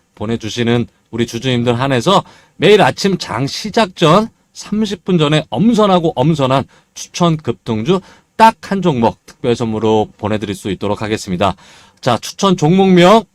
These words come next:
목표 가격, 매수, 매도 타점,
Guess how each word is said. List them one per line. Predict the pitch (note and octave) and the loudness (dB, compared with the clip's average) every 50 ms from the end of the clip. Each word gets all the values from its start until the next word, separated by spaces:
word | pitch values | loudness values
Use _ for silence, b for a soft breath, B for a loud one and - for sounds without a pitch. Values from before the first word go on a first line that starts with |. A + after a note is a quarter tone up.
| _ _ | _ _
목표 | - G#2 - - C#3+ C3+ - | -8 -8 -6 -4 -4 -4 -4
가격, | - - G#2+ B2 D3+ G3 F#3 - - _ _ _ _ | -4 -6 -6 -2 0 0 0 0 -2 _ _ _ _
매수, | F#2+ G#2 A#2+ A#2 - C#3+ C#3 B2 - - | -4 -2 -2 -2 0 -2 -4 -4 -4 -8
매도 | - G2 G2 A2+ | -10 -8 -8 -8
타점, | G#2+ - - - E3 - - D#3+ D3+ F3+ G#3 G#3 | -8 -8 -12 -14 -10 -4 0 2 2 4 2 2